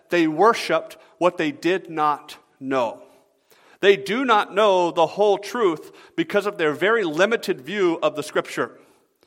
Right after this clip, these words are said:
Because they would not accept what God had given through the prophets and through others,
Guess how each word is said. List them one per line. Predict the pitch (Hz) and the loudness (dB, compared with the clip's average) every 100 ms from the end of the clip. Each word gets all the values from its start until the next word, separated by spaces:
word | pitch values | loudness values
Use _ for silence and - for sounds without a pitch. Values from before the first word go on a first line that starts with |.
| _ _ - | _ _ -6
Because | 180 190 226 247 - | -4 4 4 4 2
they | 208 | 2
would | 185 214 262 | 6 6 6
not | 240 220 | 6 4
accept | - - 220 - | 2 4 4 4
what | 175 170 | -4 2
God | 202 208 190 | 6 8 6
had | 185 165 | 2 0
given | 208 185 160 | 2 2 -2
through | 175 | -2
the | 190 | -2
prophets | 175 208 202 - 170 - - | 0 2 2 2 -4 -4 -8
and | 170 | -10
through | 160 180 | -4 0
others, | 202 202 160 135 - | 2 2 0 -2 -10